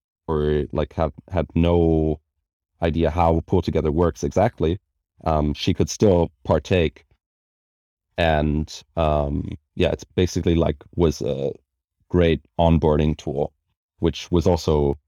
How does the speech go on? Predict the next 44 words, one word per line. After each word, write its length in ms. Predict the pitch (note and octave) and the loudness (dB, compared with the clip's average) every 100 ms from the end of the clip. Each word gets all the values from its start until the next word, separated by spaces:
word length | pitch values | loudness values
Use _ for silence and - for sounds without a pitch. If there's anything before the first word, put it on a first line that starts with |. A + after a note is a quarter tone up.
| - | -10
like, 180 | D2+ - | -6 -4
a, 160 | D2+ - | -4 -4
a 100 | F2 | -6
fun 320 | - D#2+ D2+ | 0 2 2
way 260 | D2 C#2+ A#1 | 0 -2 -2
of 180 | D2 - _ _ _ _ - | -6 -6 _ _ _ _ -8
introducing 520 | F2 F2+ F2 - D#2+ | -4 0 0 -2 -6
people 300 | - - D2 | -6 -6 -4
to 100 | - | -6
crypto, 400 | - - D2 D2+ | -8 -6 -4 -4
I 60 | D#2 | -6
think. 320 | - D#2 - _ _ _ _ D2+ | -6 -10 -10 _ _ _ _ -6
Uh, 260 | D2 C#2+ | -4 -2
maybe 300 | D2+ D#2 D#2 | 0 0 0
sparking 420 | D2+ - D#2 - D#2 | -4 -2 -2 -2 -4
some, 360 | - D#2 D#2 | -2 -2 -4
some 160 | - E2 | -6 -6
conversation 640 | - D2+ D#2 D2+ D2 - | -4 -4 -2 -4 -4 -4
about 220 | D2+ D2+ | -4 -4
crypto 360 | - D2 - D2 | -6 -6 -6 -6
and, 160 | D2 - - | -6 -8 -8
and 140 | E2 | -6
Pull 160 | - D#2 | -4 -6
Together 380 | C#2+ D#2 - - _ _ _ _ | -4 -4 -6 -10 _ _ _ _
at 100 | E2 D2+ | -6 -4
the 60 | |
Christmas 460 | - - - C#2 - | -6 -6 -6 -8 -4
table, 420 | - D2+ D2 D2 _ _ - | -2 0 0 -4 _ _ -6
uh, 320 | D#2 D#2 - | -2 -2 -4
which 220 | D#2 - | -4 -4
I 60 | D#2 | -4
think 260 | - - | -4 -6
that 160 | - - | -6 -4
was 420 | D2 - - - - _ _ _ _ _ - | -6 -8 -16 -20 -20 _ _ _ _ _ 0
really 180 | E2 | 2
awesome. 460 | D#2 E2+ - G2 G#2 | 4 2 2 0 2
And 140 | E2 E2 | 0 0
then 100 | E2 | 0
also 340 | F#2 G2 B2+ | 0 0 0
it 80 | - | 2
was 180 | F2 E2 | 0 -2
the 80 | E2+ | -4
first 360 | - E2+ - | -2 -2 -2
time 400 | - D2+ D2+ D#2 | -2 0 0 -4